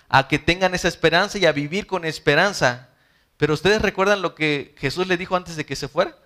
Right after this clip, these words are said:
Le dijo, "Pedro, de cierto te digo que cuando eras más joven te ceñías e ibas a donde quieras,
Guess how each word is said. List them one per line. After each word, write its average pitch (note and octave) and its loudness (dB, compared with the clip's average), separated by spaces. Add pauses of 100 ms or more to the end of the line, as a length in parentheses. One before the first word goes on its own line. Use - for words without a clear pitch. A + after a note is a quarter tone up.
(1300)
Le C3 0
dijo, D#3 0
"Pedro, F#3 0 (680)
de C3 0
cierto E3+ 0
te D#3 2
digo F3+ -2
que D#3 0
cuando C#3 0
eras E3 2
más E3 -4
joven F3+ 0
te D3+ -4
ceñías E3 -4 (180)
e B2+ 2
ibas E3 2
a D3 4
donde C3+ -2
quieras, F3 -2